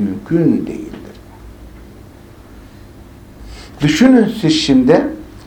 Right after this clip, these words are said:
fıtri bazdaki kulluğu, imani bazdaki kulluğu yeterince anlayamayan bir sofi,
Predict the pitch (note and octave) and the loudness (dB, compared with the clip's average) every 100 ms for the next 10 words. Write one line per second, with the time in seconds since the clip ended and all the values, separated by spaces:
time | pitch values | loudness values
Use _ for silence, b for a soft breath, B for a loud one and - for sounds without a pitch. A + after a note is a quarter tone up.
0 | - B B B B B D3 D3 G3 C4+ | -20 B B B B B -2 0 2 2
1 | C4+ A#3 G#3 D#3+ F#3+ F#3 E3 - D3 C#3 | 4 4 4 2 -2 2 0 2 2 4
2 | F3 G3 A2+ - - B B B - E3 | 6 6 4 -2 -14 B B B 2 4
3 | F3+ F#3 G3+ B3 G3+ F#3 E3 F3 G3+ - | 4 4 2 0 2 2 2 -4 -4 0
4 | E3 D#3+ F3+ F3+ - B B - F#3+ G3 | 4 4 4 4 2 B B 2 4 6
5 | A3+ C4+ G#3+ A3+ G3 G#3 A3+ C#4+ D#4 C#4+ | 4 4 4 2 2 2 2 2 2 2
6 | A3 F3 D#3+ D#3 C#3+ C3+ F#3 G#3 | 2 0 0 0 0 0 0 0